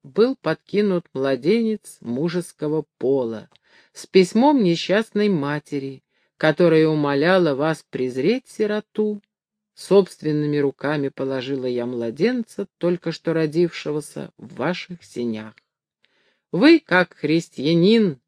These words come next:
исполнили свой долг, воспитали сироту. Но где он теперь?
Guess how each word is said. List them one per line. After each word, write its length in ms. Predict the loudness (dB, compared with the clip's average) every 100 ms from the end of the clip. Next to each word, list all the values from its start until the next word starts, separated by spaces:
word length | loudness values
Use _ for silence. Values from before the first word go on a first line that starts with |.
| -4
исполнили 800 | -2 -2 -2 2 2 2 0 0
свой 360 | -4 -6 -4
долг, 580 | -2 0 2 0 _ _ _ _ _
воспитали 840 | -2 -2 -2 -4 -4 -4 -2 -2 -4
сироту. 760 | -6 -8 -8 -10 -12 -12 -14 _ _ _ _ _ _ _
Но 180 | 0 0
где 280 | 0 0 0
он 180 | 0 -4
теперь? 580 | -6 -8 -4 -4 -6